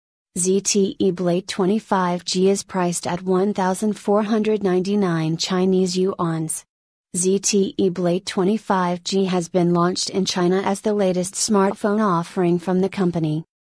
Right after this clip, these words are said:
Featuring a six point five two inch I P S L C D display, Z T E Blade twenty-five G comes with a triple rear camera setup and a four comma oh oh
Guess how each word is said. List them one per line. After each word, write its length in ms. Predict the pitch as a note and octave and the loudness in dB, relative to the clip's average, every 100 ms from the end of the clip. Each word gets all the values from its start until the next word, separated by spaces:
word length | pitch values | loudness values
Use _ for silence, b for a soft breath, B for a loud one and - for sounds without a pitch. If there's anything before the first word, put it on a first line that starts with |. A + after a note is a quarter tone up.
| _ | _
Featuring 460 | - F#3 F3 A3 A3+ | -4 -2 0 0 0
a 80 | A3 | -2
six 380 | - G3 F#3+ - | -2 -2 -2 -2
point 260 | F3+ F#3 | -2 -2
five 260 | - A3+ A3 | -2 -4 -2
two 460 | B3+ - - F#3 | -4 -4 -2 0
inch 300 | F#3 F#3 E3+ | 0 -2 0
I 100 | G3 | 0
P 260 | F#3 A3 A#3+ - | 0 0 -2 0
S 260 | G#3 A3+ - | 0 0 -2
L 160 | G3 | -4
C 200 | F#3+ G#3+ | -2 -2
D 200 | G3 F#3+ | 0 0
display, 640 | G3 G3+ - A3+ F#3+ D#3+ D#3 _ _ | -2 -6 -4 -2 0 -2 -6 _ _
Z 220 | F3 F#3 G3 | -2 0 0
T 340 | - G3+ G3 - | 2 2 2 0
E 100 | F#3+ | 0
Blade 380 | F#3 F3 F3 | 0 0 -2
twenty-five 800 | - G3+ F3+ A3 - F#3+ F3+ F3+ | -2 0 0 0 0 0 0 -4
G 220 | F#3 F#3+ | -2 -2
comes 340 | F#3+ G3+ F#3+ G#3+ | 0 -2 -2 -2
with 160 | G3 | -2
a 40 | F3+ | -2
triple 440 | - G3 F#3 B3+ | -2 -2 0 -2
rear 240 | A3 A3 A#3+ | 2 0 0
camera 440 | - A3 G3 E3 | 0 0 2 0
setup 480 | E3+ F#3 F3 - F3 | -2 -2 -2 -2 -4
and 140 | F#3+ F3+ | -2 -2
a 80 | F3+ | -4
four 240 | - F#3 | -2 -2
comma 440 | - G3+ G3+ G#3 - | 0 0 2 0 0
oh 240 | G3 G3+ - | 0 0 0
oh 300 | G3 F#3 F#3 | 0 0 0